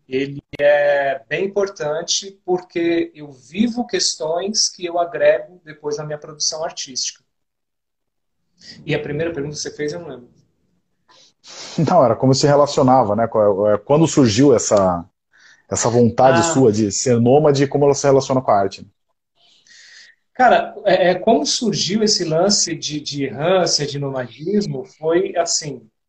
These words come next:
Speaker 1: é, é, é que é diferente a gente, o, o momento da ação, quando eu vou pro mundo, quando eu pego a estrada, que foi a partir de dois mil e nove,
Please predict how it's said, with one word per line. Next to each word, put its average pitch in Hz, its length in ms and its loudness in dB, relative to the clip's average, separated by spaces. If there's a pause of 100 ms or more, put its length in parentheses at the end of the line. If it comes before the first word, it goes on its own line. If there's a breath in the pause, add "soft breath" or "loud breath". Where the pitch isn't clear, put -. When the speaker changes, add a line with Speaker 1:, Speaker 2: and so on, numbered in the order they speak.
(440)
Speaker 1:
é, 202 240 0
é, - 120 0
é 196 40 -2
que 226 140 -6
é 226 60 0
diferente 170 760 -4
a 143 80 -2
gente, 135 840 -8
o, 131 280 -18
o 135 40 -20
momento 135 420 -12
da 135 120 -4
ação, 139 280 -6
quando 143 180 -12
eu 131 60 -8
vou 156 280 -4
pro 120 160 -18
mundo, 143 380 -16
quando 131 140 -20
eu 131 100 -14
pego 143 240 -2
a - 40 -10
estrada, 135 560 -4
que 135 180 -20
foi 135 200 -12
a 135 40 -8
partir 131 320 -10
de 127 120 -20
dois 131 200 -8
mil 127 140 -20
e 127 40 -20
nove, 123 500 -10